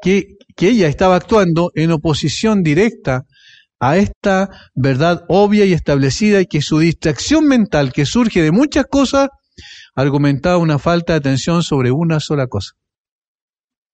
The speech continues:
Es decir, lo que le está diciendo es que tú estás preocupada por muchas cosas y en realidad tu preocupación debe estar en una sola cosa. Noten, noten el uso de las palabras. "Afanada y turbada estás con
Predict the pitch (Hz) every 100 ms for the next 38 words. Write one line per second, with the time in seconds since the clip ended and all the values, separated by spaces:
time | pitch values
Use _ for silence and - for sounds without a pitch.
0 | _ _ _ _ _ _ _ _ 135 156
1 | 165 240 269 - - - - _ _ _
2 | _ _ _ _ _ _ - 165 170 180
3 | 170 214 247 - 226 170 202 - _ _
4 | - 151 220 220 311 - 247 - 202 185
5 | 190 262 285 247 202 185 269 381 370 330
6 | - 196 - 113 117 147 151 151 147 175
7 | 240 226 170 156 156 196 190 165 175 156
8 | 170 208 151 131 104 92 - _ _ _
9 | _ _ _ _ _ _ _ _ _ -
10 | - - 180 175 269 262 247 220 - _
11 | - 220 226 220 214 240 226 208 - 170
12 | 135 113 110 147 160 170 214 262 262 208
13 | 185 226 208 - 214 - 202 139